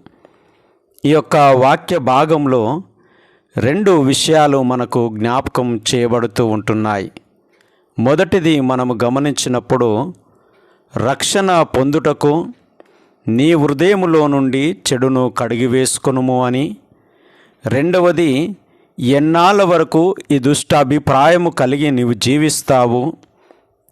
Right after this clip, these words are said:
అనే రెండు ఆలోచనలు మన ముందు ఉంచబడుతూ ఉంటున్నాయి. నేడు సర్వసాధారణంగా సమాజములో మానవుల మధ్యన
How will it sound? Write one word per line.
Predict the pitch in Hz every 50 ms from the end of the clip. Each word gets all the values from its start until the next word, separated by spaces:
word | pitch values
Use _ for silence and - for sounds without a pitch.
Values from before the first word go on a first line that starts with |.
| - 135
అనే | 139 139 139 135 131 131 110 - -
రెండు | 135 151 180 190 175 165 156 147 - - -
ఆలోచనలు | 110 117 131 147 160 180 175 180 - 180 165 151 147 139
మన | 135 131 123 123 127
ముందు | 123 123 117 120 131 131 139 127 113 - -
ఉంచబడుతూ | 127 120 110 - 143 123 123 120 117 110 - - 113 110 - -
ఉంటున్నాయి. | 123 113 110 123 117 117 113 113 107 101 98 - - _ _ _ _ _ _ _ _ _ _ _ _ _ _ _ _ _ _ - -
నేడు | 113 123 127 120 123 123 120
సర్వసాధారణంగా | 113 - - 131 139 156 156 151 143 - 147 135 135 139 123 113 123 131 147 143 143 143 139 135 131 131 139 139 165 - - 226 _ _ _ _ _ _ _ _ _ _ _ _ _ - -
సమాజములో | - - - 143 143 151 160 175 185 175 139 156 165 160 165 151 143 123 127 151 -
మానవుల | - 120 120 123 127 143 160 180 175 170 170 165 160
మధ్యన | 151 151 147 131 120 143 139 139 131 135 156 - 185 208